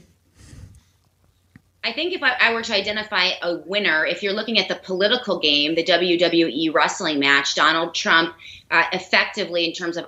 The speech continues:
optics and delivery is the clear winner. I think he laid out the problem in the crisis on the border very effectively.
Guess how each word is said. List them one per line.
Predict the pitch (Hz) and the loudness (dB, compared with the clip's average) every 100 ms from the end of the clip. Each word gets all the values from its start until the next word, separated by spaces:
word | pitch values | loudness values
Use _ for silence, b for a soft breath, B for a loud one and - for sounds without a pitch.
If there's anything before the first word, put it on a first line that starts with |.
| - | 0
optics | 160 170 190 170 175 | 0 0 -4 -6 -6
and | 165 | -8
delivery | 160 156 160 151 135 131 165 185 | -8 -4 -4 -4 -4 -2 -4 -4
is | 156 151 | -6 -6
the | - 170 | -4 -4
clear | 165 - 175 160 | -4 -2 0 0
winner. | 151 147 143 160 202 B B | -2 0 2 2 0 B B
I | - | 0
think | 175 190 | 4 2
he | 175 190 | 2 -4
laid | 160 190 220 - | 2 4 6 6
out | 196 214 - | 4 2 -2
the | |
problem | 180 - 185 214 254 160 139 147 | -10 -6 0 2 2 0 -4 -2
in | 160 | -2
the | 160 | -4
crisis | - 208 220 247 190 143 - - b b - | -4 2 2 2 -2 -2 -4 -12 b b -2
on | 175 180 | 2 2
the | 175 | 0
border | 170 160 160 | 0 0 0
very | 160 175 165 | 4 4 4
effectively. | 151 - 190 - 170 143 131 135 | 2 2 0 0 -6 -4 -6 -6